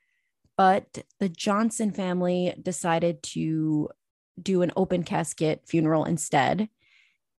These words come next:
And good thing they did, because it was here where they began to see several discrepancies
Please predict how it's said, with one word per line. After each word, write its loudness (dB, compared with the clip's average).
And 0
good 6
thing 6
they 4
did, 4
because 0
it 4
was 0
here 6
where 2
they 0
began 0
to -8
see -4
several 0
discrepancies -2